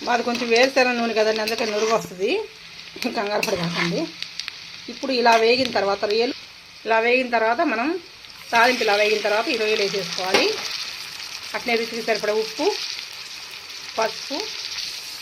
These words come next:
వేసి బాగా కలిపాలండి. కలిపేసి మూత పెట్టేసేయాలా. పెద్ద మంట అయితే పెట్టకూడదు, పెద్ద మంట పెడితే బాగుండదు. లోపల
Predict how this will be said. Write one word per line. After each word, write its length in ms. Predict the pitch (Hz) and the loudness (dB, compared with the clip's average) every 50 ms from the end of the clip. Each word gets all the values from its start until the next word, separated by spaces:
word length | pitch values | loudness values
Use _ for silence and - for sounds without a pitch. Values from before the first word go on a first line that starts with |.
| - - - - - - - - - - - - | -14 -14 -16 -14 -12 -12 -10 -10 -10 -10 -6 -2
వేసి 260 | 233 247 254 240 254 214 202 | 0 0 0 0 -2 0 2
బాగా 160 | 226 220 220 - | 2 2 2 2
కలిపాలండి. 640 | 214 208 220 220 214 - - 196 190 185 190 196 214 | 0 0 2 2 0 0 0 -2 -2 -2 -2 -2 -2
కలిపేసి 680 | 220 214 220 226 226 220 - 226 220 220 220 370 370 269 254 | 0 0 2 2 0 0 0 0 0 0 0 -2 -2 -2 0
మూత 200 | 226 214 214 190 | -2 -2 -2 -2
పెట్టేసేయాలా. 580 | 196 175 175 175 170 185 185 180 175 180 202 285 392 427 - - - - - - - - - - - - - - - - - - - - - - - - - - - - - - - - - - - - - - - - - - - - - - - - - 247 | -4 -4 -4 -2 -2 -2 -2 0 0 0 0 -2 -2 -2 -6 -8 -8 -10 -10 -10 -12 -12 -12 -12 -12 -12 -14 -14 -10 -8 -8 -6 -6 -6 -8 -10 -12 -12 -10 -10 -10 -10 -10 -10 -10 -10 -12 -12 -12 -12 -12 -12 -12 -12 -12 -12 -12 -12 -12 -10 -10 -2 0 0
పెద్ద 160 | 226 - 254 | 2 4 4
మంట 220 | 262 254 240 233 | 4 4 4 4
అయితే 180 | 240 240 247 254 | 2 0 0 0
పెట్టకూడదు, 500 | 233 214 - 214 185 196 196 190 - - | -2 -2 -2 -2 -2 -2 -2 -2 -2 -4
పెద్ద 200 | - 208 190 220 | -4 -2 -2 -2
మంట 200 | 233 226 220 220 202 214 | -2 -2 -2 -2 -2 -2
పెడితే 240 | 214 - - 262 226 214 208 214 220 220 - - 214 208 202 | -2 -2 0 0 2 2 2 0 -2 -2 -4 -8 -6 -2 0
బాగుండదు. 420 | 214 226 220 208 190 185 175 175 170 170 - - - - - - - - - - - - - - - - - - - - - - - - - - - - - - - 220 | 0 2 2 0 -2 -4 -6 -6 -8 -8 -8 -8 -8 -10 -10 -12 -12 -12 -12 -12 -12 -12 -12 -14 -14 -14 -14 -16 -14 -10 -8 -8 -8 -8 -10 -14 -10 -8 -8 -6 0 4
లోపల 300 | 233 247 262 254 254 | 4 4 4 4 0